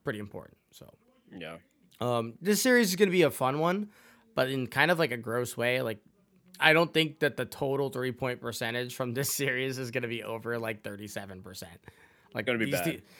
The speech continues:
Speaker 1: these teams don't shoot it particularly well. Uh, I also expect a better game from Bam at some point. He'll have, like, a twenty-five, twenty-six point game where he has a couple of just moments where he's going for, like, three, four buckets in a row.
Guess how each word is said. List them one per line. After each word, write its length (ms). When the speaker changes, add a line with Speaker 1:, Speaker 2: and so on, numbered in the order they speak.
Speaker 1:
these 140
teams 200
don't 240
shoot 260
it 200
particularly 640
well. 380
Uh, 240
I 160
also 360
expect 520
a 80
better 320
game 240
from 220
Bam 480
at 100
some 300
point. 380
He'll 160
have, 280
like, 120
a 40
twenty-five, 640
twenty-six 440
point 240
game 300
where 220
he 100
has 120
a 40
couple 340
of 240
just 280
moments 640
where 100
he's 220
going 300
for, 120
like, 160
three, 240
four 300
buckets 460
in 80
a 80
row. 260